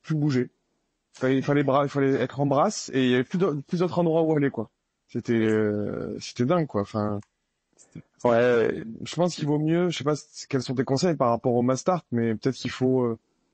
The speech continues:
Speaker 1: tu l'as un peu évoqué tout à l'heure, peut-être, euh, à, enfin, accepter de partir un peu, euh, peut-être, euh, à l'écart, euh, quitte à remonter, euh, partir sur les
Speaker 2: Bah,
Speaker 1: côtés, je sais pas.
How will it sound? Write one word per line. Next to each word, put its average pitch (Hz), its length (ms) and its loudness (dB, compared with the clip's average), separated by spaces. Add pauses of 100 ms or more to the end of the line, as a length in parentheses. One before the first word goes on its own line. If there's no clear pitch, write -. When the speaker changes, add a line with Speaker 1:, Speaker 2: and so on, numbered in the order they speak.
(500)
Speaker 1:
tu - 120 -2
l'as 123 60 4
un 127 80 2
peu 156 160 0
évoqué 151 340 0
tout - 180 -2
à 156 40 4
l'heure, 165 220 2
peut-être, - 220 -10
euh, 85 1000 -2
à, 110 120 -2 (260)
enfin, 110 460 -2 (960)
accepter 127 380 2
de 135 60 -6
partir 139 480 -2
un 123 120 0
peu, 127 120 -4
euh, 110 1300 -2
peut-être, - 320 -4
euh, 110 200 0
à 117 100 0
l'écart, 143 640 2
euh, 113 240 -2
quitte - 220 -10
à 107 60 -2
remonter, 113 360 -2
euh, 110 720 0 (500)
partir 120 240 -2
sur 127 160 -6
les 123 60 -2
Speaker 2:
Bah, 123 240 2
Speaker 1:
côtés, 143 160 -2
je 127 80 -4
sais 117 140 -8
pas. 117 200 -8